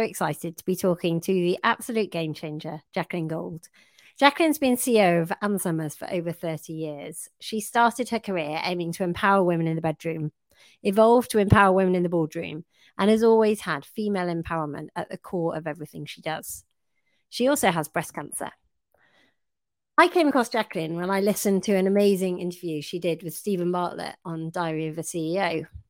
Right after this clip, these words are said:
So obviously everyone knows about Ann Summers. We all know, um, what that brand stands for. Um, but I never really thought about the lady behind the brand.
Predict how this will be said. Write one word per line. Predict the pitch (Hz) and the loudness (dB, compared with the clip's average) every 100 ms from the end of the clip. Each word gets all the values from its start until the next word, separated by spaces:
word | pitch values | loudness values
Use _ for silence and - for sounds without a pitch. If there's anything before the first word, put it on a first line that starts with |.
| - | -2
So | 233 226 | 2 6
obviously | 262 285 - 233 | 6 4 4 8
everyone | 214 220 226 208 185 | 8 8 6 6 4
knows | 175 160 | 2 0
about | 165 160 | 0 -2
Ann | 165 170 | -2 -4
Summers. | 190 170 151 180 | -2 -2 -2 -2
We | 180 | 0
all | 190 | 0
know, | 190 175 165 165 | 0 0 -2 -2
um, | 165 151 156 - - | -6 -8 -8 -10 -10
what | 156 | -10
that | 165 - - | -10 -10 -6
brand | 151 156 | -6 -6
stands | - 220 226 208 - | -2 4 6 6 2
for. | 170 160 - _ _ - _ - | -4 -6 -8 _ _ -20 _ -2
Um, | 214 220 | 0 2
but | 214 | 2
I | 269 | 2
never | 320 330 339 339 | 4 4 4 4
really | 302 269 240 | 2 2 0
thought | - 220 190 - | 0 0 0 -2
about | 165 - | -2 -2
the | 180 | -2
lady | 180 165 165 | -2 -2 -4
behind | 156 170 160 | -8 -8 -8
the | 156 | -4
brand. | 170 147 156 | -4 -4 -6